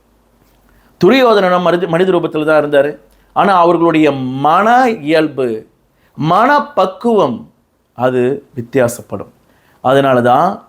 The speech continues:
இந்த உலகத்துல பலவிதமான மக்கள் பலவிதமான எண்ணத்தோடு, பலவித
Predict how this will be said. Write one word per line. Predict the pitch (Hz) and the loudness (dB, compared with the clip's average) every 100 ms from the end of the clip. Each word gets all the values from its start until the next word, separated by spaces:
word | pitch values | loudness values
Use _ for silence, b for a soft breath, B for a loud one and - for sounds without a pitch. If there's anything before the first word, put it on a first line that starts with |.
| - | -10
இந்த | 139 131 | -4 0
உலகத்துல | 120 147 180 175 139 | 2 2 0 0 -2
பலவிதமான | - 131 180 185 190 185 185 | 0 0 2 2 2 2 0
மக்கள் | 165 151 - 160 | -2 -4 -2 -4
பலவிதமான | 160 135 175 190 185 185 175 | -2 0 0 0 0 0 -2
எண்ணத்தோடு, | 160 156 160 160 | -2 -6 -4 -4
பலவித | 156 156 190 190 170 | 0 2 2 2 0